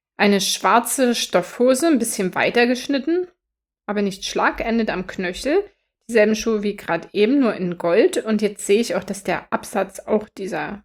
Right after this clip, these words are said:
dieser Glitzerkreis, diese Glitzerkugel ist. Und vielleicht ist es noch ein Jumpsuit. Jedenfalls entweder die Jacke oder das Oberteil vom Jumpsuit ist mit einem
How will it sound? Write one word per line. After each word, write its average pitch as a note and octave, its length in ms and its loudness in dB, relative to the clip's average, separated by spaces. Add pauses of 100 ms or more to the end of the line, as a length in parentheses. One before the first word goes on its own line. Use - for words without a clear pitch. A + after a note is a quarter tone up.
(100)
dieser - 200 -8
Glitzerkreis, - 840 -4
diese G3+ 220 -6
Glitzerkugel G3 600 -2
ist. A3+ 320 -4 (520)
Und B3+ 720 6 (260)
vielleicht A#3 280 -8
ist C#4+ 100 -4
es - 60 -8
noch C4+ 80 -2
ein C4+ 100 -2
Jumpsuit. - 480 -4 (240)
Jedenfalls A#3+ 420 2
entweder G#3+ 360 2
die F#3+ 80 -4
Jacke F#3+ 340 0
oder B3+ 220 6
das B3 200 0
Oberteil G#3+ 340 0
vom A#3+ 180 0
Jumpsuit A#3+ 580 0 (500)
ist B3+ 540 2
mit G#3+ 220 2
einem G3+ 480 4